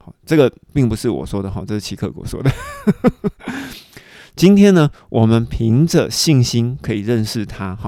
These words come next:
也就是认识里面的上帝，也就是上帝的灵魂。而真正有价值的信心是愿意为上帝牺牲一切，并且做他的门徒。制度就是教皇利用平信徒看不懂圣经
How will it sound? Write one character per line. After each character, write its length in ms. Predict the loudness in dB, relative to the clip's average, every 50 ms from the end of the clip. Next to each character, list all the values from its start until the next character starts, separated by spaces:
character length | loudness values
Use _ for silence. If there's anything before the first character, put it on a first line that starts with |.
| -10
也 100 | -8 -8
就 140 | -2 0 2
是 140 | 2 2 2
认 220 | 4 4 4 4
识 240 | 2 0 -4 -4 -4 -6
里 220 | -8 -10 -8 -2
面 220 | 0 0 0 2
的 80 | 0 -2
上 260 | -4 -4 -4 -4 -4
帝， 200 | -6 -8 -12 -12 _ _ -20 -18 -14
也 120 | -12 -14
就 140 | -8 -4 -4
是 60 | -4
上 180 | -2 -2 -2 -2
帝 80 | -2 -4
的 60 | -6
灵 180 | -8 -12 -12
魂。 180 | -12 -12 -12 -14 -16 -20 _ _ _ _ _ _ _ _ _ _
而 140 | 4 4 4
真 260 | 6 4 4 4 4
正 160 | 4 2 2 2
有 160 | 0 -2 -2
价 220 | -4 -2 -2 -2
值 120 | -4 -4 -4
的 120 | -4 -2
信 200 | -2 0 -2 -2
心 220 | 0 0 -2 -2
是 320 | -2 -4 -6 -8 -8 -10 -10 -14 -20 -20 _ _ _
愿 280 | 0 2 2 2 2
意 240 | 0 -4 -6 -6 -6 -8
为 320 | -4 -2 -2 -2 -2 -6 -10
上 380 | -12 -8 -6 -4 -4 -4 -4 -4
帝 180 | -6 -8 -8 -10
牺 240 | -12 -12 -10 -10 -8
牲 120 | -8 -8
一 140 | -8 -8 -12
切， 260 | -14 -14 -12 -12 -12 -12 _ -20 -20 -20 -8
并 160 | -6 -4 -4 -4
且 120 | -6 -10
做 200 | -6 -4 -4 -4
他 100 | -4 -4
的 60 | -6
门 240 | -6 -8 -8 -10 -10
徒。 220 | -10 -8 -10 -10 -14 -18 _ _ -20 -20 -20 -20 -20 -20 -20 _ _ _ _ _
制 240 | -4 0 0 0 0
度 320 | 2 0 0 0 0 -4 _ _ _ _ 0
就 160 | 0 0 2
是 160 | 2 -2 -4
教 300 | -2 -2 -4 -2 -2 -2
皇 200 | -2 -2 -2 -2
利 120 | -2 -2
用 160 | -2 -2 -2 -2
平 200 | -2 -4 -4 -2
信 160 | 0 -2 -2
徒 220 | -2 -2 -4 -4
看 260 | -4 -4 -4 -4 -2
不 120 | -2 -2 -2
懂 180 | -2 -6 -10
圣 300 | -8 -6 -4 -4 -4 -4
经 200 | -6 -8 -8 -10